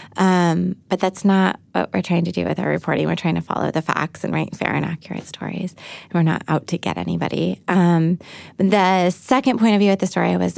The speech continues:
"Oh my God, I can't believe it's like that there. This is a terrible culture. These poor girls, what, what did they have to go through? Why is it so corrupt and terrible?" And then I felt like the third set was kinda like,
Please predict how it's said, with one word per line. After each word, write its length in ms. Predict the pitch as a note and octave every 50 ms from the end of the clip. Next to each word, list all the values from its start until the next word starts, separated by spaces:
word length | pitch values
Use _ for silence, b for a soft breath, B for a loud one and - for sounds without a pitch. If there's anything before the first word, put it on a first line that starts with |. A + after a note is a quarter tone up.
| - -
"Oh 160 | G3 F#3 F#3
my 180 | F3+ F3 F3+ F3+
God, 300 | - F3+ - - - F3+
I 80 | - F3+
can't 240 | - - F#3 F3+
believe 200 | F3+ F3+ F3 E3+
it's 240 | - - - - -
like 260 | - F#3 F#3 F3 -
that 200 | - - - - -
there. 280 | - D#3+ C#3+ D3 D#3 E3
This 160 | D#3 E3+ E3+
is 180 | F3+ F3 D#3+ - -
a 60 | -
terrible 580 | - - - F3 F#3+ G3+ F#3+ F#3+ F#3 F#3 E3 D#3+
culture. 640 | - - - - - - - - - - - E3 F3+ B B B B B B
These 220 | - F#3+ G3 F#3+
poor 260 | - - - F#3 F3
girls, 600 | E3+ - - E3 - - - - - G3 F#3+ F#3 - G3
what, 480 | F#3+ F#3+ F#3+ G3+ G#3+ - - - - - - _
what 480 | - G#3 G3+ G3 F#3 F#3 G#3 G3+ F#3+ -
did 180 | - F#3 F3 -
they 120 | F3 F3+
have 220 | F#3+ - - - -
to 80 | - D#3
go 200 | - C#3+ - -
through? 340 | - - - - D3+ D3+ D#3 D#3
Why 220 | E3 F3 F3 F3+ F3+
is 180 | F3+ F#3 F3
it 140 | - - -
so 460 | - - - - E2+ - - - - -
corrupt 460 | - - F#3 F3 D#3+ C3 E3+ - - -
and 80 | F3+
terrible?" 500 | - E3 D#3 - - - - - - F3+ B B B B B B B
And 120 | G3 G3+
then 80 | B3+ A3
I 80 | G#3+
felt 140 | G#3+ G3 -
like 300 | D#3+ F#3+ F3+ F#3+ - - - - -
the 200 | - G3+ F#3+ F#3+
third 340 | F#3+ - - F#3 F#3 F3+ E3+
set 180 | - - - -
was 140 | - -
kinda 180 | - G3+ F#3 F#3+
like, 300 | F#3+ F#3+ F#3+ G3 G3 -